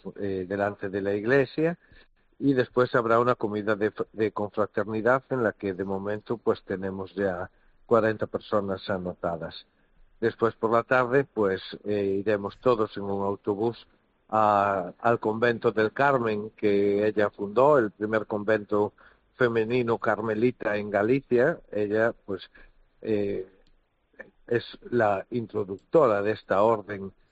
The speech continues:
femenina en, aquí en, en nues-, en nuestro país, en, en Galicia. Y a las seis y media celebraremos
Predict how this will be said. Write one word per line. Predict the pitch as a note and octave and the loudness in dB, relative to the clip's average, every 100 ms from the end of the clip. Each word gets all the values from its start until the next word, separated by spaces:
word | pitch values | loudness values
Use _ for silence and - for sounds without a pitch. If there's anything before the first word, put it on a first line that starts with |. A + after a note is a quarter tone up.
| _ _ | _ _
femenina | A#2+ A2 A2+ B2 A2 F#2+ F#2 - | 0 0 0 -2 -2 -2 -4 -6
en, | A2 G#2+ G2+ G2 G2 G2 F#2 F2+ - | -4 -4 -4 -6 -8 -8 -12 -14 -6
aquí | G#2+ - B2+ A#2 | -6 0 2 2
en, | G#2 G2 F#2+ F#2+ | 0 -8 -10 -10
en | G2+ G#2+ | -8 -4
nues-, | G2 - - | -6 -6 -10
en | G2+ G2+ G2+ | -10 -10 -10
nuestro | G2 - G2+ G2 | -12 -10 -4 -4
país, | - G2+ B2 C#3 A#2 | -2 0 0 0 -4
en, | G2+ - | -6 -6
en | A#2 G#2+ | -6 -2
Galicia. | G#2+ A#2 D3 C#3 D3+ F#3+ _ _ _ _ _ _ _ _ _ _ _ - | -2 0 -2 -2 -2 -2 _ _ _ _ _ _ _ _ _ _ _ -10
Y | - D3+ D3+ D3 | -4 0 0 2
a | C#3 | 4
las | A#2+ - | 4 4
seis | B2+ A#2+ | 2 2
y | C3 | 2
media | C3 C3 C3+ | 4 4 4
celebraremos | B2 A2+ A2+ A2+ A2 A2+ A#2 | 2 2 2 2 2 0 -2